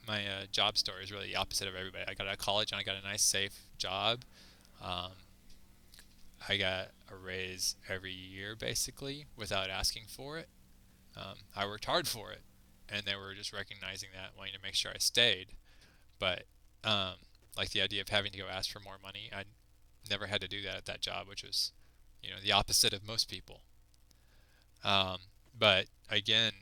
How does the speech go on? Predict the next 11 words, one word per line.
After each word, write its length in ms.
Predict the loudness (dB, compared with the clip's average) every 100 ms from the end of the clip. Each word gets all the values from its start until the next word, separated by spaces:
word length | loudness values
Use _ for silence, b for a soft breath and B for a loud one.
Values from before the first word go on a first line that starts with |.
| -6 -2
it 80 |
was 220 | 0 0 -2 2
high 160 | 6 6
stress. 680 | 6 2 0 0 2 2 -2 -16 -20 -20 -4 2
Um, 240 | 4 2 -4
could 100 | -8
be 120 | -8
really 240 | -6 -4 -2
long 200 | -2 0
hours. 460 | -2 -2 0 2 2 0 -18 -2
I've 340 | 4 4 2